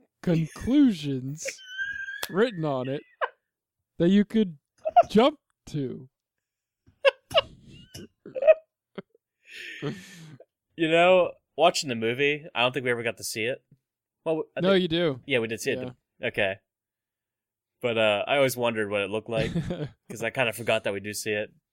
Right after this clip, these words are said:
Speaker 2: But in the script it says it's just a bunch of answers like you get out of a Magic Eight Ball.
Speaker 1: <laughs>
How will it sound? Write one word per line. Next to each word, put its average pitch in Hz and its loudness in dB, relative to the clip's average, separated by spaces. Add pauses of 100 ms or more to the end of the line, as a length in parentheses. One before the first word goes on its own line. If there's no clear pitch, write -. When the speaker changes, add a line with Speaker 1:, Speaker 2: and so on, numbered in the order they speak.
(120)
Speaker 2:
But 113 -2
in 104 -2
the 104 -10
script 107 -6
it 107 -10
says 104 -4
it's - -12
just - -16
a 123 -14
bunch 117 -12
of - -10
answers 104 -6
like 104 -12
you 101 -12
get 98 -8
out 95 -6
of 95 -18
a 87 -14
Magic 98 -14
Eight - 0
Ball. - -6
Speaker 1:
<laughs> - -12